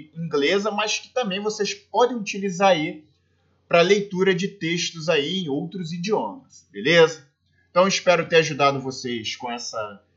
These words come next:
é, breve aula de hoje. Mais uma vez eu peço, gente, dê um like aqui no vídeo, se inscreva no nosso canal. Vocês não sabem o quanto isso ajuda aí o crescimento do canal, beleza?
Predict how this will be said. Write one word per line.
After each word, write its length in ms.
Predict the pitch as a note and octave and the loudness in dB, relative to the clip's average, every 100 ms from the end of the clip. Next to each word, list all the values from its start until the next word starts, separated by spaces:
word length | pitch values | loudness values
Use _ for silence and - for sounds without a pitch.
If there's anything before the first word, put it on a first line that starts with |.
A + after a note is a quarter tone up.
| _ _ _ _ - | _ _ _ _ -2
é, 680 | C#3+ C3+ C3 B2+ A#2+ A#2+ A#2 | 2 4 6 6 6 4 2
breve 400 | A2 D#3 E3+ C#3+ | 4 6 6 4
aula 240 | C3 B2+ | 2 0
de 120 | C3+ | -2
hoje. 500 | D#3+ E3 G#3 A3 G3+ - _ _ _ _ _ - | 0 4 6 4 0 -10 _ _ _ _ _ 2
Mais 260 | F#3+ A#3+ | 4 4
uma 180 | A#3+ A3 | 4 2
vez 280 | D#3+ E3+ E3 | 2 0 0
eu 100 | - | 0
peço, 340 | D3 A#2+ B2+ | 2 0 -2
gente, 520 | B2+ C#3 G#2 F#2+ - _ _ _ | -4 -4 -6 -10 -18 _ _ _
dê 160 | B2+ A#3 | -2 0
um 160 | D4 | 4
like 320 | A#3 G3+ G3 | 6 4 4
aqui 160 | F3+ F3+ | -2 -4
no 140 | D3 | -4
vídeo, 500 | G2+ A#2+ E3+ E3 D#3 | -4 -4 0 0 -2
se 220 | D3+ - D3 | -6 -6 -4
inscreva 500 | - - A3 A3 G3 | -2 4 6 6 4
no 80 | |
nosso 380 | F3 E3+ E3 - | 0 -2 -2 -4
canal. 760 | C3+ G#2 A2 C3+ D3+ D3 C#3+ - _ _ - | -4 -4 0 2 4 2 0 -8 _ _ -6
Vocês 300 | D#3 A3 A3+ | 0 4 4
não 80 | G3 | 2
sabem 340 | - A3 G#3 | 2 2 2
o 40 | G#3+ | 0
quanto 380 | A3 C4 C4 A3+ | 4 6 4 -4
isso 200 | A3+ A3+ | -2 2
ajuda 380 | D#3+ C#3+ F#3 | 2 0 2
aí 80 | E3+ | 2
o 140 | F3+ - | 2 -4
crescimento 720 | C#3+ C#3 D3+ C3+ D3 D#3 D3 | -6 -6 -8 -8 -8 -8 -14
do 260 | C#3+ D3+ | -8 -8
canal, 480 | - D3+ G#2 F#2+ F2+ | -2 -2 -2 -6 -12
beleza? 480 | F#2+ B2 D#3 C#3+ - | -8 2 4 2 -2